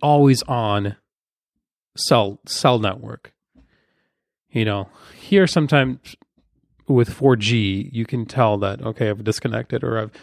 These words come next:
this is just like, it's just always on. It just permeates everything. So, um,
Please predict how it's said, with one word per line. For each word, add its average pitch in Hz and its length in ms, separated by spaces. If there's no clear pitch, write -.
this 175 180
is 139 100
just 120 160
like, 101 200
it's 123 120
just 127 160
always 107 340
on. 90 180
It 104 100
just - 260
permeates 104 560
everything. 123 520
So, 113 440
um, 107 440